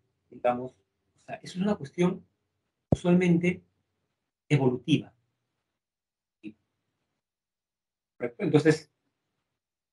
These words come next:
claro que uno, a ver, con esto no estoy diciendo que somos, bueno, para Nietzsche sí, ¿no? Pero yo no creo eso, ¿no? O sea, uno puede estar, pues, en una fiesta y ve una persona con esas características y baila con ella, y,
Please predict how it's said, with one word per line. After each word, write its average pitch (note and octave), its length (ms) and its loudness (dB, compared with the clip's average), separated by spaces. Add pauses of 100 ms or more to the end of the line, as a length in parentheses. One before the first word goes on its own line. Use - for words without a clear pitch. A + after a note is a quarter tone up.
(200)
claro A3+ 360 10
que C3 160 0
uno, D#3 420 6
a - 60 -18
ver, - 220 -20 (460)
con C#3+ 100 -8
esto B3+ 140 -4
no B3 80 0
estoy A3+ 160 -4
diciendo F#3 420 6
que C#3 100 -10
somos, D#3 460 -4 (240)
bueno, C3 220 -2
para - 140 -18
Nietzsche E3+ 240 2
sí, F#3+ 140 -4
¿no? C3 160 0
Pero - 180 -20
yo B2+ 120 -8
no B2 100 -8
creo - 180 -2
eso, C#3 180 -6
¿no? G#2 100 -20
O - 720 -20
sea, - 140 -18 (800)
uno F#3 200 10
puede G3 160 4
estar, G#3+ 320 6
pues, E3+ 160 0
en D#3 80 4
una F3+ 200 2
fiesta F#3+ 440 2
y C3 80 -6
ve E3 180 4
una E3 180 2
persona D#3+ 380 0
con C#3+ 140 0
esas D3 220 -2
características D3 920 -2
y B2+ 60 -6
baila D3 280 4
con A#2+ 200 -10
ella, F3+ 560 4
y, C3 300 -16